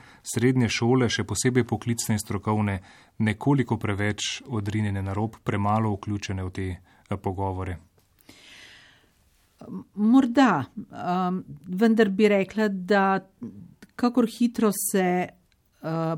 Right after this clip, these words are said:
Speaker 2: pogovarjamo o načinu dela, smo vedno srednješolci zraven in izpostavljamo našo problematiko. Eh, problem nastane zato, ker, eh,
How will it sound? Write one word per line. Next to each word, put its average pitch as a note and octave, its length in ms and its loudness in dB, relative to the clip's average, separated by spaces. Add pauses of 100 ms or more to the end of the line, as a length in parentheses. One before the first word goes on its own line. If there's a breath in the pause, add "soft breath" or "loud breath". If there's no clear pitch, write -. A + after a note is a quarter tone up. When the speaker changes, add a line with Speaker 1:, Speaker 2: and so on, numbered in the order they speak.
Speaker 2:
pogovarjamo F3+ 920 0
o D#3+ 140 -2
načinu F#3 560 2
dela, F#3 440 4
smo D#3+ 320 -2
vedno F#3 380 2
srednješolci D#3+ 920 -4 (560 loud breath)
zraven F3 800 2
in F#3 200 2
izpostavljamo F3+ 880 0
našo D#3 380 -2
problematiko. D3+ 920 -2 (580 loud breath)
Eh, - 80 -4 (100)
problem C#4 400 4
nastane A#3+ 680 4
zato, G#3 420 0
ker, G#3+ 200 2
eh, G#3 80 -2